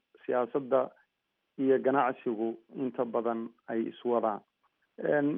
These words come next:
mid waxaa la yidhahdaa, eh, dadka Soomaaliyeed ay sheegaan, een, ganacsiga waxaa col u ah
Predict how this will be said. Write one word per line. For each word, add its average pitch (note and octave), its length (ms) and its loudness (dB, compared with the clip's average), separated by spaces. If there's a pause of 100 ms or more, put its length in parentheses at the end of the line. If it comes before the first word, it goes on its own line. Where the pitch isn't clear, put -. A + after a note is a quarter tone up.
mid G3 160 4
waxaa - 220 4
la D#3 60 4
yidhahdaa, C#3+ 340 2 (200)
eh, C3+ 220 -6
dadka D3+ 240 -6
Soomaaliyeed C3 400 -4
ay B2+ 200 -4
sheegaan, A#2+ 480 -6 (240)
een, A#2 600 -12 (140)
ganacsiga C#3+ 480 -2
waxaa C3 340 -2
col D3 220 2
u C#3 140 -4
ah A#2 100 -4